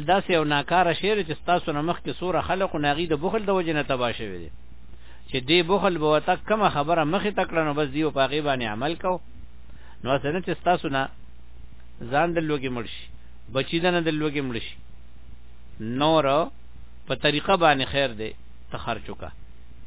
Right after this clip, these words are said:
داسې مه کوه چې ټول مال ورکړې او بیا دغسې ناست دی. نور دا خو یقیني خبره ده چې مال د الله په لاس کې دی، انسان سره څه دي.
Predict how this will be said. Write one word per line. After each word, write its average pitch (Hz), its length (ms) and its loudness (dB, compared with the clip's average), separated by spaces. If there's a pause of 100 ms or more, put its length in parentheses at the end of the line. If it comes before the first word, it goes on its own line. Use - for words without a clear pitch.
(160)
داسې 175 340 4
مه 170 200 2
کوه 151 240 2
چې 131 180 -4
ټول 156 160 2
مال 151 240 4
ورکړې 165 360 2
او 147 80 2
بیا 135 160 2
دغسې 127 400 0
ناست 117 320 -2
دی. - 100 -10 (1600)
نور 156 260 2 (200)
دا 160 160 6
خو 156 100 2
یقیني 156 340 2
خبره 170 340 4
ده 139 120 2
چې 127 180 -2 (1000)
مال 147 360 6 (760)
د 123 60 -4
الله 127 320 2
په 156 140 -2
لاس 127 300 0
کې 117 120 -6
دی، 87 120 -8 (260)
انسان 151 380 0
سره 135 240 -4
څه - 140 -8
دي. 98 140 -8